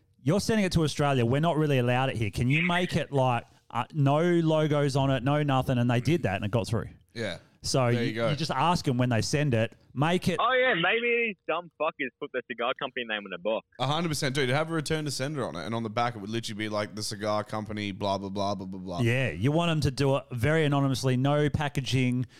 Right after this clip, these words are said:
Speaker 1: Try and make it so it doesn't smell, 'cause cigars hell stink, and then it'll get through.
Speaker 3: It's okay. You boys are like this. I had a whole business team with the cigars. I wasn't gonna smoke many of them.
Speaker 1: Oh.
Speaker 3: I was gonna go, I was gonna, 'cause they cost thirty-five bucks, actual box from America, yeah?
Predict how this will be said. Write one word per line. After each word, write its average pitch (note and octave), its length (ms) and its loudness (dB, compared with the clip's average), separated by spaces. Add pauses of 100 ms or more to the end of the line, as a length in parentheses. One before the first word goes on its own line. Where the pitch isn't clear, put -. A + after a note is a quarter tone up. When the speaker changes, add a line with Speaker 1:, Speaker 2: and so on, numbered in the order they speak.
(380)
Speaker 1:
Try D3+ 320 2
and D3 80 2
make C#3+ 160 2
it B2 60 0
so C#3+ 100 0
it A#2+ 60 0
doesn't A#2+ 240 0
smell, A#2+ 640 2
'cause B2+ 160 0
cigars A#2+ 340 0
hell A2+ 300 0
stink, A2 480 -2 (140)
and B2 120 2
then B2 100 4
it'll G#2+ 120 2
get G2 180 -2
through. F2+ 180 -4 (140)
Speaker 3:
It's D#3+ 220 2
okay. F#3 420 2
You C#3+ 140 -2
boys E3+ 180 2
are F3 80 -2
like D#3+ 260 -2
this. A#2 100 -2 (120)
I C3 60 -10
had D#3+ 80 -2
a E3+ 80 -2
whole D#3 160 -2 (100)
business D#3 240 -2 (140)
team C#3 100 -4
with B2 80 -16
the A#2+ 100 -4 (140)
cigars. G2 280 -4 (100)
I - 60 -2
wasn't E3+ 240 0
gonna D3+ 180 -2 (140)
smoke C3 260 -4
many C3 160 -2
of G#2+ 160 -2
them. A2+ 180 -4 (220)
Speaker 1:
Oh. A2+ 260 -2
Speaker 3:
I C3+ 60 -2
was D#3 180 -2
gonna E3+ 200 -2
go, F3 200 2 (160)
I C#3+ 120 -2
was E3 180 -2
gonna, E3 220 -2 (260)
'cause D3+ 120 -2
they D#3 100 -2
cost - 180 -6 (140)
thirty-five C3 480 -2
bucks, A#2+ 280 -4
actual A2+ 220 -8
box A2 240 -4
from G#2+ 140 -10
America, G#2+ 320 -2
yeah? E2+ 200 -2